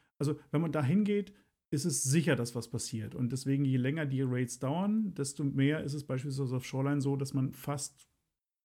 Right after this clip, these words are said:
äh, ja, geh, geh hoch ins Resort, in die erste Etage vom Ostflügel und du hast dein P V P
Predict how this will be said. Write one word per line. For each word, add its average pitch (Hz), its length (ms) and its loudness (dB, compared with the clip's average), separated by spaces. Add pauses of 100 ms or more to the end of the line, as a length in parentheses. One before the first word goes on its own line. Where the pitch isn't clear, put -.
(260)
äh, 113 240 -4
ja, 143 260 0
geh, 151 380 0
geh 156 220 0
hoch 185 180 2
ins 165 160 0
Resort, 208 680 0
in 165 300 -4
die - 80 -4
erste 151 260 -4
Etage 147 320 -2
vom 135 180 -2
Ostflügel 208 500 0
und - 180 -4
du 156 80 -2
hast 151 140 -4
dein 151 120 0
P 151 120 0
V 143 140 -8
P 135 320 -2